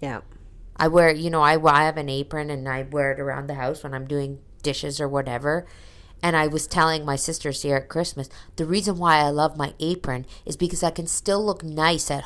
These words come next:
Speaker 2: home.
Speaker 1: Yeah.
Speaker 2: And I put an apron on and do the dishes and protects my clothing.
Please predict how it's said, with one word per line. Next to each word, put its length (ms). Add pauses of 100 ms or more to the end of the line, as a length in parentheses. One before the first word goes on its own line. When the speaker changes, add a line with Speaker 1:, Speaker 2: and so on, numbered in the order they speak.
Speaker 2:
home. 400 (160)
Speaker 1:
Yeah. 340 (1300)
Speaker 2:
And 400
I 100
put 240
an 200
apron 340
on 180
and 140
do 100
the 80
dishes 400
and 100
protects 460
my 80
clothing. 580